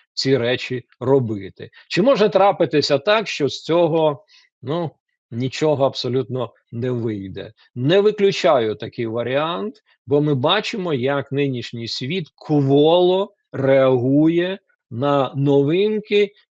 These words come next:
і причому настільки ж кволо реагує і на такі кроки, які робить Дональд Трамп, трясе світ. От. І в тому числі я не виключаю, що така ж сама квола реакція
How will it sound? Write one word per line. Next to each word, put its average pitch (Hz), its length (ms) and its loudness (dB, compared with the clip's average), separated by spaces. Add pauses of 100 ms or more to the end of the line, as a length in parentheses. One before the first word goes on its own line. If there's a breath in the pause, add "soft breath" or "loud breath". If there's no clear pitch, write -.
(160)
і 143 440 2
причому 143 600 0
настільки 147 720 0
ж - 120 -10
кволо 143 460 2
реагує 135 840 2
і 143 140 0
на 139 180 -2
такі 135 340 -4
кроки, 151 460 0
які 123 280 0
робить 123 460 2
Дональд 113 420 -4
Трамп, 208 420 -2 (480 soft breath)
трясе 180 540 2
світ. 196 480 -2 (480)
От. 175 240 -8 (140)
І 285 480 2
в - 40 -18
тому 233 420 2
числі 233 400 -2
я 226 100 2
не 196 100 0
виключаю, 175 600 0
що 151 140 -6
така 156 240 0
ж - 80 -4
сама 180 280 2
квола 147 580 4
реакція 139 840 -2